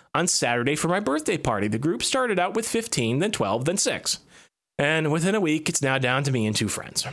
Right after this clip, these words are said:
Hopefully the car sharing is figured out because I want to take my friends to a winery. Okay, this was pretty lengthy. Enough email today. Enjoy the first official day of summer tomorrow.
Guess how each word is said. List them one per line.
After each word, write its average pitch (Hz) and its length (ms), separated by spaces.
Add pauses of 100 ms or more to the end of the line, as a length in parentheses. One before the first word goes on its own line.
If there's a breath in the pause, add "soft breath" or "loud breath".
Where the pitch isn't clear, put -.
(260)
Hopefully 262 300
the 247 80
car 240 260
sharing 220 360
is 196 80
figured 214 200
out 254 180
because 190 380 (380 loud breath)
I 139 160
want 349 140
to 214 80
take 233 320
my 220 200
friends 135 460
to 269 120
a 330 260 (200)
winery. 170 400 (920 loud breath)
Okay, 135 300
this 135 160
was 139 80
pretty 156 180
lengthy. 190 400
Enough 185 240
email 233 240
today. 214 460
Enjoy 196 420
the 262 60
first 254 240
official 214 260
day 170 160
of 165 80
summer 165 240
tomorrow. 160 960